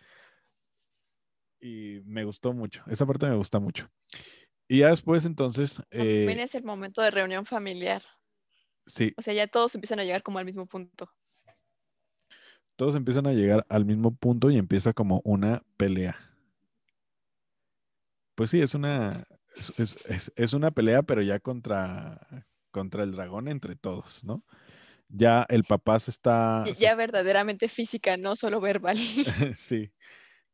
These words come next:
Speaker 1: Eh, el papá ya se está formando. Y aquí vienen varios momentos de quiebre. No sé si nos quieras hablar de uno de ellos.
Speaker 2: Em,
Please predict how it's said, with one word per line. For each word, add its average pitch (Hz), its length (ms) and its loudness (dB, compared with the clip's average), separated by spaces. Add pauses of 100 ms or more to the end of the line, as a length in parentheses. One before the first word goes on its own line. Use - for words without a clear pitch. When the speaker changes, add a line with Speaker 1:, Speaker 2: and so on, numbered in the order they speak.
(560)
Speaker 1:
Eh, 113 320 4
el 107 100 4
papá 117 260 4
ya 131 100 4
se 135 100 -2
está 131 200 2
formando. 123 640 -2 (1400)
Y 107 120 4
aquí 127 260 4
vienen 127 420 0
varios 117 240 4
momentos 104 400 0
de 104 100 2
quiebre. 90 320 -2
No 101 140 -4
sé 104 80 -12
si 104 120 -14
nos 98 160 -8
quieras 104 220 -8
hablar 95 240 -8
de 95 80 -10
uno 95 220 -8
de 90 120 -6
ellos. - 360 -20 (3000)
Speaker 2:
Em, 240 800 0